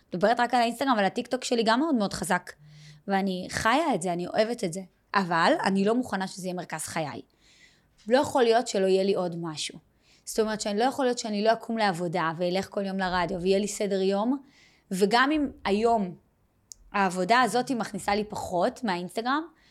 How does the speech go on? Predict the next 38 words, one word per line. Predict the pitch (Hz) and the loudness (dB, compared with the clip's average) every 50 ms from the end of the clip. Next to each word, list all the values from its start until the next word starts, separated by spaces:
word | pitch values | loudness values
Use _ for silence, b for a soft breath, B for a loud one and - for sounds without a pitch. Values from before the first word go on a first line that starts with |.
| b b b | b b b
והרי | 220 214 220 226 | 2 2 2 2
אני | 220 208 | -2 -2
יכולה | 190 - 233 | 0 0 0
לשבת | 240 - 254 226 - | 2 0 -4 -6 -4
כל | - - 285 | -2 0 2
היום | 330 330 240 | 2 4 2
בבית | 180 180 175 175 175 | 2 2 0 0 -2
ולצלם | 180 175 175 - 190 190 196 | -4 -6 -4 -4 -4 -4 -4
את | 190 | -6
עצמי | 202 - 247 240 220 | -8 -8 -8 -6 -4
ולהרוויח | 190 175 170 170 170 185 214 220 202 214 | -4 -4 -4 -4 -4 -2 -4 -4 -4 -4
הרבה | 202 185 214 214 | -4 -2 -2 -2
ולהיות | 220 202 196 196 208 | 0 0 0 0 -2
מאושרת | 214 196 190 - 214 220 226 220 196 | -4 -6 -4 0 0 2 2 0 -2
ושמחה | 185 - - 190 165 - 214 214 262 269 B B B B B B B - | -6 -8 -8 -8 -2 2 2 2 2 2 B B B B B B B -4
ומק-, | 196 202 202 196 202 - - - 214 185 | -2 -2 -2 -2 -4 -8 -12 -10 -6 -2
וכלכלית | 196 190 185 190 - - - - - 190 175 - - 208 233 233 - | 0 0 0 -2 -4 -10 -10 -4 -4 -4 -4 -2 -2 -2 -2 -2 -4
להיות, | 233 220 208 202 202 208 214 | -2 -2 -2 -2 -2 -4 -2
אה, | 214 202 185 | 0 0 0
במצב | 180 185 185 - - - 190 190 | -2 -4 -8 -8 -4 -4 -2 -2
נהדר. | 196 185 175 170 185 180 170 170 - b b b b b b b b b - | -2 -2 -2 -2 -2 -2 -2 -4 -6 b b b b b b b b b -6
אבל | 190 190 | -4 -2
אני | 196 190 190 185 | -2 -2 -2 -4
רוצה | 180 180 - - 202 185 | -6 -6 -4 -2 -2 -2
לעשות | 196 196 - - - 185 | -2 -2 -4 -6 -10 -10
הצגות, | 156 - 180 175 240 311 359 - 233 | -10 -10 -8 -4 -4 -4 -2 -2 -4
ואני | 190 180 175 | -6 -4 -6
רוצה | 160 170 - - - 190 | -8 -8 -6 -4 -4 -4
לצאת | 185 156 - 214 185 - | -4 -4 -6 -8 -8 -6
לח-, | 185 - - - | -8 -10 -10 -10
החוצה, | 202 - - 262 - 302 269 214 | -10 -6 -6 -4 -2 -2 -2 -2
ואני | 180 175 170 | -4 -6 -8
רוצה | 170 - - 196 | -10 -6 -6 -6
לחיות | 185 170 - - - 208 208 208 214 | -6 -6 -8 -8 -6 -6 -4 -4 -6
את | 196 - 185 | -8 -6 -6
הדבר | 170 160 185 156 175 202 | -6 -6 -6 -4 0 2
הזה, | 214 233 262 254 269 294 285 b b b b b b b 202 | 2 2 2 0 -2 -6 -8 b b b b b b b -8
ושהאינסטגרם | - 214 208 226 226 - - 240 240 220 | -6 -6 -6 -6 -8 -6 -6 -6 -6 -6